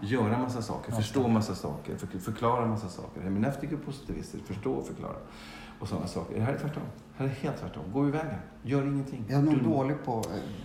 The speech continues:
Speaker 2: Men nu är det väl ändå så här, eller hur, Micke, att
Speaker 1: Mm.
Speaker 2: även om du har gått och frågat din gamla chef,
Speaker 3: Mm.
Speaker 2: den här
Speaker 3: Hjärnan,
Speaker 2: hjärnan,
Speaker 3: alltså.
Speaker 1: Mm.
Speaker 2: så är det ju ändå så att vi har skickat in ny information här, eller hur?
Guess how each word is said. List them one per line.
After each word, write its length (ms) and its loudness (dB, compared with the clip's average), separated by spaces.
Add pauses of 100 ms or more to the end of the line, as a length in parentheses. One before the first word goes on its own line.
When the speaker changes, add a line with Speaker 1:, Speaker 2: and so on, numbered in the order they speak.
(100)
Speaker 2:
Men 200 10
nu 100 12
är 40 12
det 60 10
väl 120 10
ändå 220 8
så 140 0
här, 340 2
eller 120 4
hur, 140 4
Micke, 240 -2
att 320 0
Speaker 1:
Mm. 100 6 (160)
Speaker 2:
även 280 6
om 300 4
du 180 6
har 120 4
gått 300 0
och 60 -4
frågat 440 4
din 160 2
gamla 360 6
chef, 480 2
Speaker 3:
Mm. 300 10
Speaker 2:
den 120 6
här 420 4
Speaker 3:
Hjärnan, 180 6
Speaker 2:
hjärnan, 280 8
Speaker 3:
alltså. 280 2 (320)
Speaker 1:
Mm. 260 -2
Speaker 2:
så 200 0
är 220 6
det 60 10
ju 100 12
ändå 460 10
så 380 10
att 340 8
vi 60 8
har 60 8
skickat 380 4
in 160 4
ny 200 6
information 580 2
här, 180 0
eller 140 2
hur? 180 4